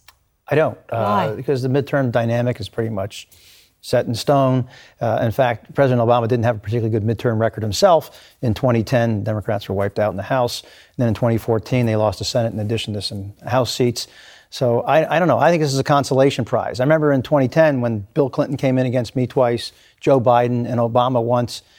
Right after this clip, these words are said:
Speaker 1: and I was winning all the polls, and I said to my pollster, "What's this all about? And what, what are they wasting their time here for?" He says, "Just a consolation prize for them. They're gonna lose, but that's all right.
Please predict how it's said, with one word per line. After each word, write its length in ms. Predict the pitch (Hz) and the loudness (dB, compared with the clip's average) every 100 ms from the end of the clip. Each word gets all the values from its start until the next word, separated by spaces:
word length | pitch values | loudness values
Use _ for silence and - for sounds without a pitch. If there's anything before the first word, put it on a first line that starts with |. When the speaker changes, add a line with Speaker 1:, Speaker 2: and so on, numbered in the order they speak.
| _ _ - | _ _ -2
Speaker 1:
and 180 | 127 123 | 0 4
I 80 | 139 | 2
was 140 | 117 | 2
winning 320 | 123 127 120 | 0 0 2
all 160 | 120 123 | 4 2
the 60 | |
polls, 300 | - 143 131 | 2 2 2
and 100 | 117 | 2
I 60 | 117 | -2
said 180 | - 131 | -2 -2
to 60 | |
my 140 | 120 117 | 0 -2
pollster, 460 | - 135 127 117 | 0 0 -2 -6
"What's 260 | 110 127 127 | -6 -6 -4
this 160 | 127 139 | -4 0
all 160 | 127 | 0
about? 260 | 113 135 117 | 0 0 0
And 100 | 123 | -4
what, 140 | 123 | -6
what 100 | 131 | -2
are 40 | 135 | -2
they 60 | |
wasting 280 | 123 127 - | 0 -2 -4
their 60 | 120 | -6
time 220 | 131 139 | -4 -2
here 120 | 127 | -4
for?" 220 | 110 110 | -4 -8
He 340 | 104 - - - | -8 -16 -20 -6
says, 140 | 156 | -2
"Just 140 | 156 - | -2 -2
a 20 | |
consolation 500 | 170 160 165 175 139 | -2 0 0 0 -2
prize 340 | 120 98 - - _ _ _ _ | -4 -6 -10 -20 _ _ _ _
for 100 | 123 | -8
them. 200 | 110 - - | -8 -10 -8
They're 140 | 175 | -2
gonna 100 | 147 | 2
lose, 200 | 160 113 | 2 0
but 140 | - 135 | -4 0
that's 200 | 151 175 | 2 2
all 80 | |
right. 200 | 165 107 | 0 0